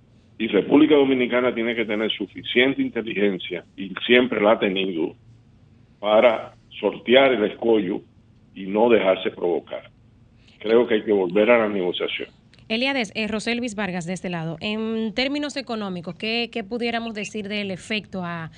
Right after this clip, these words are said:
Speaker 2: a mediano, a, a corto y mediano plazo de, de las medidas que hemos tenido que tomar de, de este lado?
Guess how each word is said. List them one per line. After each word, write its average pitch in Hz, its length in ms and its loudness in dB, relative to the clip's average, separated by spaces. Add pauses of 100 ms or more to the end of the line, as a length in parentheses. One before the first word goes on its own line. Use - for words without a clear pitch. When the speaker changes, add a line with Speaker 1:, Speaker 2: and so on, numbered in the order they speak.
(260)
Speaker 2:
a 208 120 -4
mediano, 208 480 -2
a, 196 220 -2
a 202 100 -6
corto 277 300 -6
y - 20 -4
mediano 208 420 -4
plazo 202 340 -6
de, 180 540 -8
de 190 80 -6
las 190 160 -4
medidas 214 380 -6
que 208 80 -10
hemos 202 160 -8
tenido 196 300 -8
que 190 100 -12
tomar 180 320 -10
de, 175 400 -10
de 175 80 -8
este 160 200 -12
lado? - 240 -14